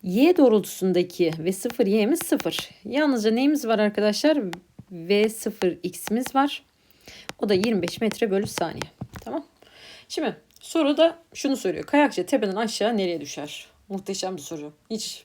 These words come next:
böyle ben arada sırada seyrediyorum böyle aslında seyretmeye yüreğim dayanmıyor. Böyle kayaların üzerinden takır takır atlıyorlar. Böyle değişik değişik yerlerden atlıyorlar ya.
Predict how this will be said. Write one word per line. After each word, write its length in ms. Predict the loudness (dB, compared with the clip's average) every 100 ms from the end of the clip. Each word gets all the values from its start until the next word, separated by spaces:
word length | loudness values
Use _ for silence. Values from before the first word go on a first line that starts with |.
| -4
böyle 320 | 0 0 -2 -8 -20 -20 -20 -20 _
ben 140 | 2 4
arada 240 | 4 0
sırada 440 | -4 -2 0 -2 -2
seyrediyorum 500 | -2 -2 -2 -6 -2
böyle 240 | -2 -2 -6 _ _ _ _ _ _ _ -6
aslında 340 | -4 -2 -2
seyretmeye 460 | -2 0 -2 0 0
yüreğim 400 | 2 4 4 4
dayanmıyor. 460 | 4 2 -2 -6 -8 -10 -20 -20 -8
Böyle 220 | -2 0 0
kayaların 560 | 2 2 4 6 4
üzerinden 560 | 4 0 -2 -4 -10 -12
takır 300 | -6 -4 0
takır 220 | 0 0
atlıyorlar. 520 | -2 -2 -4 -2 0
Böyle 300 | 0 -2 0
değişik 380 | 2 4 2 2
değişik 320 | -2 -2 0
yerlerden 400 | 0 0 -2 -2
atlıyorlar 440 | -6 -6 -6 -4
ya. 120 | -4